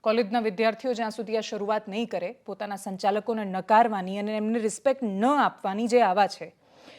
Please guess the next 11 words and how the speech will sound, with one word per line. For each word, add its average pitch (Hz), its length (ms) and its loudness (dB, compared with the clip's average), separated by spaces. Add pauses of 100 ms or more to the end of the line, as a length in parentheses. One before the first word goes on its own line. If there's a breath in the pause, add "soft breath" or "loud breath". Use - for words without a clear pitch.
(200 loud breath)
બધા 208 260 2
આવા 240 220 8
નથી, 240 280 0
ઘણા 226 220 0
લોકો 220 200 -4
ખૂબ 254 220 -10
સારું 185 280 -6
કામ 175 200 -6
કરી 170 240 -12
રહ્યા 160 220 -8
છે. - 260 -14